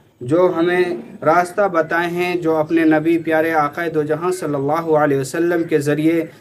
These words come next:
जो शरीयत हम तक पहुँचाए हैं, उस शरीयत पर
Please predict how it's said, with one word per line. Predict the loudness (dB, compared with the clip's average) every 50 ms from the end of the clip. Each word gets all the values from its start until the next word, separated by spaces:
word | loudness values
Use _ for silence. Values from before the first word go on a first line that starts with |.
| _ -2
जो | 0 0
शरीयत | 0 0 0 0 2 4 2 2 2 -2
हम | -6 -6
तक | -4 -4 -4 -4 -4
पहुँचाए | -4 -2 -2 -2 -2 -2 -2 0 0 -2
हैं, | -2 -2 -4 -4 -6 -10 -16 -6 -2
उस | 0 0 0 0
शरीयत | -2 0 2 2 2 2 2 2
पर | 2 2 2 0 -6